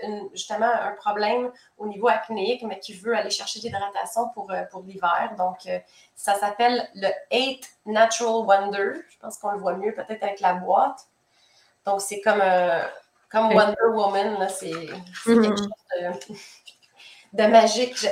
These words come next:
Speaker 1: je l'adore vraiment. La texture, est, c'est comme, un, on dirait, c'est comme de la soie qu'on met sur le
Speaker 2: Mhm.
Speaker 1: visage. Très, très efficace. Puis ensuite, euh, tu as parlé beaucoup des, euh, du maquillage, mais je pense pas que tu avais un coup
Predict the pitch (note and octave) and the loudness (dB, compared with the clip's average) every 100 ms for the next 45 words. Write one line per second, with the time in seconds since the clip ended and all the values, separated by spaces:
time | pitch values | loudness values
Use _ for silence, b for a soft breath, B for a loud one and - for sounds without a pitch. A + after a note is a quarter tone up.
0 | F#3 G3+ G3 G3 G3+ G#3 G#3+ F#3+ G3 G3 | 4 6 8 8 10 8 6 0 -2 2
1 | G3+ F#3+ G3 G3+ - A3+ A#3+ F#3+ F#3 - | 2 2 -2 -12 -8 -4 -2 0 0 0
2 | - - G3+ G3+ G3 F#3+ F3+ F#3 F#3+ A3+ | -6 -12 -6 -2 0 2 0 -4 -8 -10
3 | - F#3+ F3 - _ _ G3+ G3+ G3+ - | -10 -10 -10 -12 _ _ -10 0 0 0
4 | - - G#3 A3 A3 - - F#3 F#3+ G3+ | -8 -10 -2 0 0 -4 -6 -4 -4 0
5 | A3 A3 A3 G#3 - - - B B B | 2 2 -2 -4 -4 -4 -8 B B B
6 | _ A#3+ B3 A#3+ A#3 G#3+ - - G3+ D4 | _ -6 -6 -4 -4 -4 -8 2 2 2
7 | - - - _ B B B B - - | -2 -10 -16 _ B B B B -12 -12
8 | - C4+ B3+ B3 - E4+ F4+ C4+ A#3+ - | 2 6 6 4 -2 -4 0 2 2 2
9 | A#3+ A3+ A#3 C4+ A#3+ - E4 C#4 B3+ A#3+ | -2 2 2 2 -4 -6 -8 -6 -4 -2
10 | A#3 A#3 A3 G#3 G#3 G#3 G#3+ A3 - A3+ | -2 -2 0 4 2 0 -2 -2 -2 0
11 | A3 A#3+ F#4 E4 A3+ G#3+ A3 B3+ C#4 - | 2 4 4 0 -4 -4 2 4 4 2
12 | - G#3+ G#3 D#4 D4+ B3 G#3+ - | -2 -4 -4 -4 0 2 0 -4